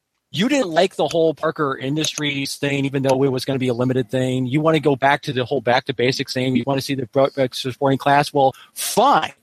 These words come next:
Here you go. Here it is. Hope you like it and just choke on it," basically, because it almost felt like, to me, that was when I saw that moment,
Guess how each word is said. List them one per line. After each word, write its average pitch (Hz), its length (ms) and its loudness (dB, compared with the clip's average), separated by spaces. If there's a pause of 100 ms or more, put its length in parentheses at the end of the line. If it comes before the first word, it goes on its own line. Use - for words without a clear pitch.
(1200)
Here 170 280 0
you 220 80 0
go. 190 460 0 (240)
Here 196 300 0
it 220 100 0
is. 180 400 0 (120)
Hope - 280 -2
you 214 100 2
like 170 280 2
it 160 180 2 (100)
and 143 180 0
just 143 220 -4
choke 170 280 0
on 104 200 -2
it," 107 100 -14
basically, 110 420 -8
because 127 380 -2
it 151 140 -4
almost 180 280 0
felt 160 220 2
like, 131 300 0 (140)
to 175 80 0
me, 262 160 4
that 196 180 2
was 160 160 -2
when 160 140 0
I 156 100 2 (120)
saw 180 200 0
that 156 140 4
moment, 131 380 -2